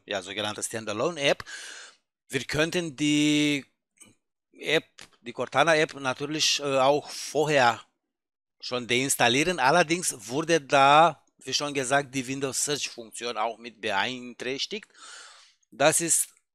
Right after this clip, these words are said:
nun nicht mehr der Fall. Wenn wir diese nicht brauchen, nicht nutzen, können wir, ähm, einmal deaktivieren. Wie gesagt, einfach über den Taskmanager hier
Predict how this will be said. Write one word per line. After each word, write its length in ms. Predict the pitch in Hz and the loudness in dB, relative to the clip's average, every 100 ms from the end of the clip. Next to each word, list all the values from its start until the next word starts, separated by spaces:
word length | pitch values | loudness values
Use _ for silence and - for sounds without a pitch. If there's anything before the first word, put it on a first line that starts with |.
| _ | _
nun 380 | 131 127 143 135 135 | -14 -8 -8 -8 -14
nicht 480 | 117 123 170 - 175 | -10 -4 0 0 0
mehr 160 | 175 | -4
der 120 | 160 | -2
Fall. 400 | 147 143 139 147 117 104 | 0 6 8 6 0 -2
Wenn 200 | 127 147 | 0 0
wir 80 | 143 | -4
diese 260 | 139 139 | -4 -4
nicht 240 | 131 117 - | -6 -8 -2
brauchen, 480 | 120 135 131 131 | 2 2 0 -10
nicht 240 | 117 110 - | -8 -10 -10
nutzen, 420 | 127 143 151 143 | -10 -6 -8 -8
können 400 | - 127 143 127 | -6 -6 -6 -8
wir, 400 | 123 127 131 127 | -2 2 4 4
ähm, 360 | 127 123 123 120 _ _ _ _ _ _ _ _ _ _ | 2 -4 -12 -16 _ _ _ _ _ _ _ _ _ _
einmal 400 | - 117 120 120 110 | -6 -6 -2 -4 0
deaktivieren. 840 | 110 104 107 95 110 160 165 156 | -2 -2 -6 -10 -6 -4 -4 -6
Wie 80 | 139 | -6
gesagt, 420 | 131 120 127 123 | -6 0 0 0
einfach 480 | 107 107 120 139 - | 0 0 0 -4 -4
über 200 | 120 113 | -6 -6
den 280 | 110 113 107 | -8 -16 -6
Taskmanager 800 | 123 151 - 143 131 110 120 | -2 0 -2 -4 -6 -4 -4
hier 640 | 123 - - 117 117 123 120 | -4 -8 -10 -4 -2 -2 -4